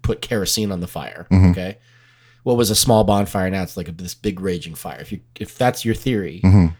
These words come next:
Speaker 1: the only real way to address this is, first of all, it's gotta be a complete global effort,
Speaker 2: Mm-hmm.
Speaker 1: not just Canada, not just the U S, because, like, Brazil, China, and India, who have these emerging growing economies,
Speaker 2: Mm-hmm.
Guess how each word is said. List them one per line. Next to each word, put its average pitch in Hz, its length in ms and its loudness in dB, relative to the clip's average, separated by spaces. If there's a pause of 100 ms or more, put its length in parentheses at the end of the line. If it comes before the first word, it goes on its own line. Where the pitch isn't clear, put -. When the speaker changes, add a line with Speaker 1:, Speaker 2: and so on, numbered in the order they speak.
(440)
Speaker 1:
the 139 160 2
only 214 220 6
real 156 400 6 (120)
way 113 320 4
to 123 140 2
address 98 420 -2
this - 340 -10 (160)
is, 113 260 0
first 160 260 2
of 135 80 2
all, 120 120 6
it's 107 120 -2
gotta 143 200 4
be 151 160 4
a 113 40 4
complete 127 580 -4 (160)
global 104 800 2 (180)
effort, - 420 -10 (100)
Speaker 2:
Mm-hmm. 95 240 6
Speaker 1:
not 143 220 4
just - 340 -2 (420)
Canada, 120 560 0
not 117 280 0
just 143 200 -2
the 143 80 -10
U 117 200 -2
S, - 380 -6 (720)
because, 135 380 2
like, 131 220 2
Brazil, 139 400 4
China, 147 300 4
and 113 100 0
India, 143 340 2
who 143 140 -2
have 117 200 0
these 113 240 -6
emerging 120 480 -2
growing 110 280 0
economies, 98 540 -6
Speaker 2:
Mm-hmm. 87 200 6